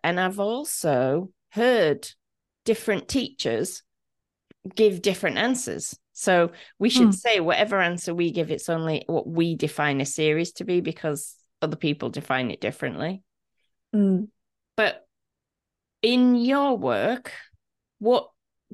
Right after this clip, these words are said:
Speaker 1: do you define? Well, first of all, let me ask you, is there a difference between series and body of work for you?
Speaker 2: I would say a body of work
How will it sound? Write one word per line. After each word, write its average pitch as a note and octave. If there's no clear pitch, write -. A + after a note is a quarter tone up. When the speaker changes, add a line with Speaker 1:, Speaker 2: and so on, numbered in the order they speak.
Speaker 1:
do A3+
you A3
define? E3+
Well, G3
first E4+
of B3
all, E3
let F3
me G3+
ask F#3+
you, F3
is B3+
there D4
a B3+
difference B3+
between E3
series D#3+
and D#3+
body D#3+
of D#3+
work D3+
for -
you? F2
Speaker 2:
I B3+
would D4+
say A#3
a G#3+
body A#3
of C4
work G3